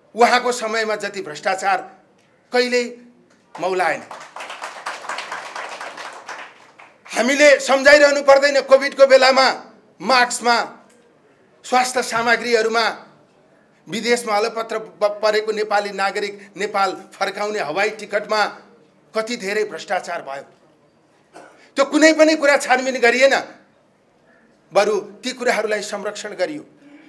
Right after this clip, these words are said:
नेपालको आर्थिक सूचाङ्क एकदमै तल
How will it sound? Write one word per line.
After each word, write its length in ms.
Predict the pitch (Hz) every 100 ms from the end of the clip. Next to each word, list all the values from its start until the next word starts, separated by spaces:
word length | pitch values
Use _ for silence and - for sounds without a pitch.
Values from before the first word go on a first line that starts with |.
| - _ - -
नेपालको 460 | 202 233 262 269 269
आर्थिक 360 | 262 254 294
सूचाङ्क 440 | 302 247 254 262 269 254 - - - _ _ _ _ _ _ _ _ _ _ _ _ _ _ -
एकदमै 380 | 262 269 277 269
तल 580 | 269 247 262 214 -